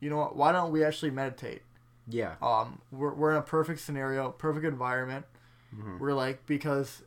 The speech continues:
Speaker 1: at a beach or in nature, it's, it's more,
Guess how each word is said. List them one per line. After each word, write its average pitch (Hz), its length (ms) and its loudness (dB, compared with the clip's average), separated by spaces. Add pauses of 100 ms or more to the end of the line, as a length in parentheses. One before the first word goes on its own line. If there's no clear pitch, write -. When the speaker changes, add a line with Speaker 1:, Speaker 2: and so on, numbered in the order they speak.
(160)
Speaker 1:
at 147 160 0
a 143 40 0
beach 151 420 2
or 135 120 0
in 139 200 -6
nature, 151 360 0
it's, - 280 -8 (1000)
it's 156 180 -2
more, 147 680 2